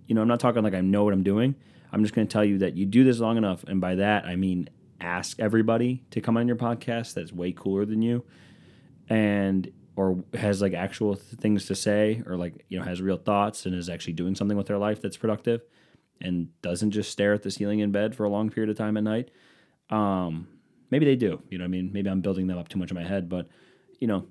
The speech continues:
you get rejected enough, and then you're waiting around on, like, a Zoom call where you send them a link. They're like, "No, send me a link, dude. I'll be there." And then they never answer. So,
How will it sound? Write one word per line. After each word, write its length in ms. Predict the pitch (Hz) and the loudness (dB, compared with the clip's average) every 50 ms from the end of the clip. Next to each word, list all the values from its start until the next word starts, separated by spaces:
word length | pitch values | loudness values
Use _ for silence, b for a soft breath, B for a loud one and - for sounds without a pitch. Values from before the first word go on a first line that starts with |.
| - | -8
you 140 | - 110 113 | -4 -2 0
get 160 | 120 151 139 | 2 4 4
rejected 400 | 135 127 117 139 139 139 - 127 | 4 4 6 6 6 6 6 6
enough, 420 | 127 123 120 120 120 120 120 113 - | 6 6 6 4 4 2 0 0 0
and 100 | 107 107 | 2 2
then 140 | 107 107 | 4 4
you're 80 | 107 107 | 4 4
waiting 240 | 110 113 110 107 110 | 6 4 4 4 2
around 460 | 110 113 113 113 110 110 110 107 107 | 2 2 2 4 4 2 2 2 2
on, 160 | 101 98 98 | 2 2 2
like, 180 | 95 92 85 92 | 2 0 0 -2
a 80 | 95 | -2
Zoom 260 | 87 107 110 110 110 107 | 0 2 2 4 2 2
call 420 | - - 113 110 110 107 107 104 | 2 2 4 4 6 6 4 4
where 80 | 104 98 | 4 2
you 120 | 95 92 | 0 0
send 160 | - - 113 | -2 0 0
them 80 | 110 101 | 0 2
a 40 | 92 | 2
link. 260 | 92 104 104 101 - | 2 2 0 0 -2
They're 80 | 90 85 | -4 -4
like, 60 | 87 | -2
"No, 120 | 139 180 | -2 -2
send 200 | 143 - - 95 | -2 -2 -2 -2
me 80 | 127 143 | -2 0
a 40 | 151 | 0
link, 200 | 180 196 - - | 0 0 0 0
dude. 100 | 92 92 | 0 0
I'll 80 | 127 | 0
be 160 | 151 135 90 78 | 0 0 0 0
there." 180 | 85 98 110 | 0 0 0
And 80 | 110 95 | 0 -2
then 120 | 90 87 | -2 -2
they 80 | 87 85 | -2 -2
never 240 | 87 90 85 80 80 | -2 -2 -2 -4 -6
answer. 400 | 82 82 82 80 - 85 82 80 | -6 -6 -8 -8 -8 -10 -10 -10
So, 260 | - - 92 87 | -8 -8 -8 -8